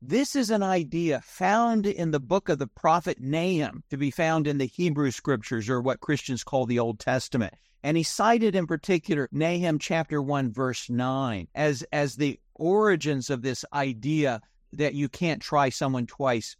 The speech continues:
for the same offense. And what we find is we can trace this influence and it's, it's, and the citation of Saint Jerome and the book, uh, the work of the prophet Nahum, we can find this in, in legal traditions that carry us from Rome to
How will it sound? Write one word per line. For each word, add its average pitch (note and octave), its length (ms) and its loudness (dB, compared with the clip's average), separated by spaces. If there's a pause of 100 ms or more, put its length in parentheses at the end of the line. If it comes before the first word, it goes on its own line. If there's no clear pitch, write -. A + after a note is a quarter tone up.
for C3+ 160 -2
the A2+ 120 -2
same B2 320 -2
offense. B2+ 540 -2
And E3 140 0
what F#3+ 140 2
we F3+ 120 0
find A3 440 2
is D#3 160 -2
we E3+ 120 -2
can E3+ 180 -2
trace A#3 540 -2
this E3+ 260 -2
influence F#3+ 680 -2 (380)
and B3 460 4
it's, A3 400 -2 (120)
it's, - 380 -2 (140)
and E3 200 0
the E3 60 0
citation G3+ 800 0
of E3 120 -4
Saint E3 280 -2
Jerome D3 640 0
and F#3+ 320 2
the F#3 60 2
book, E3 400 0 (100)
uh, E3 160 4
the D3+ 160 0
work E3 240 2
of E3 80 0
the D3+ 80 -2
prophet D3+ 480 0
Nahum, D3 420 2
we F3 140 0
can F#3 160 0
find F#3+ 420 0
this D#3+ 200 -2
in, D3+ 180 -2 (140)
in C#3+ 260 -2
legal A3 260 4
traditions E3 600 -2
that C#3+ 180 -2 (140)
carry F#3+ 320 4
us - 100 -4
from C#3 260 -2
Rome E3+ 540 0
to - 180 -4